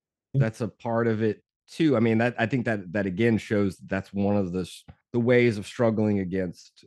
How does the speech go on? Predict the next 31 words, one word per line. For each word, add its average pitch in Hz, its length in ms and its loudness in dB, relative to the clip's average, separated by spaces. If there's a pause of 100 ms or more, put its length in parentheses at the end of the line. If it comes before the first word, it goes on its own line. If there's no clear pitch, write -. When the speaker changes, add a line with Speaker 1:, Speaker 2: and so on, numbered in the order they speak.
(160)
Speaker 2:
the 87 340 -6
representative, 85 1000 -8
figurative, 82 720 -8 (920)
the 92 60 -12
common 98 400 -2
problem, 76 520 -6
right? 76 260 -12 (240)
It 101 140 -8
captures 120 640 -4
forces, 101 600 -6
but 92 200 -8
releases 92 580 -4
them 78 380 -4 (500)
at 90 200 -8
the, 85 160 -12 (100)
a-, 85 380 -12
at 82 120 -16
the 92 80 -6
moment 92 480 0
of, 80 160 -8
of 82 160 -12
capture. 80 540 -10
So 82 260 -10
I 85 100 -6
think 95 240 -6
that 80 120 -12
that's 85 340 -10 (340)
perhaps 98 460 -6
where 95 480 0
there 90 240 -2
is 87 480 -8